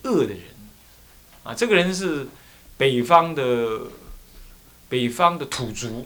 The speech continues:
土著，北方的土著，因为在北方啊，呃，做北方的朝廷的什么呢？武官。啊，后来因为呢，嗯，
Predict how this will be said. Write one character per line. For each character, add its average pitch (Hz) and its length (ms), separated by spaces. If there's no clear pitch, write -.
土 120 180
著， 165 200
北 165 140
方 277 180
的 320 60
土 165 160
著， 240 160
因 240 80
为 220 60
在 214 120
北 107 300
方 143 340
啊， 110 200
呃， 131 240
做 208 180
北 120 280
方 160 360
的 120 360
朝 - 360
廷 123 280
的 113 100
什 104 100
么 87 100
呢？ 87 160
武 110 220
官。 160 360
啊， 208 100
后 269 180
来 226 120
因 247 180
为 220 180
呢， 180 240
嗯， 120 560